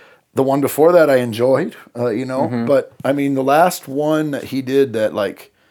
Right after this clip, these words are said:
Speaker 1: it's been a while for me to, to, to one where, like, oh, man. But when he did that run of, with, uh, Cold Roses and Jacksonville City Nights, I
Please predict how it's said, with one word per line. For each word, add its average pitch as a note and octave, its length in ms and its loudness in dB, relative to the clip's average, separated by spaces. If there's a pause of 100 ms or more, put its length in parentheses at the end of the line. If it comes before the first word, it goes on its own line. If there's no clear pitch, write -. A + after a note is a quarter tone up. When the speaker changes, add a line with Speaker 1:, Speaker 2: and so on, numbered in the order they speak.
(1600)
Speaker 1:
it's D3+ 120 -4
been D3 200 2
a G#3+ 60 2
while A2+ 240 0
for B2 140 -6
me A#2+ 200 -6
to, A#2 280 -8
to, - 240 -8
to B2 180 -6
one B2+ 220 -8
where, A#2 260 -4
like, F#2+ 360 -8 (120)
oh, B2 180 -2
man. G#2+ 480 -10
But G2+ 120 -10
when A#2 100 -8
he A#2+ 100 -10
did B2 180 -12
that A#2 160 -4
run A#2+ 260 -8
of, G#2+ 280 -16
with, - 380 -12
uh, - 160 -12
Cold A#2+ 260 -4
Roses A2 360 -8
and G2+ 80 -14
Jacksonville A2 420 -10
City G#2+ 220 -10
Nights, B2+ 260 -6
I A2+ 60 2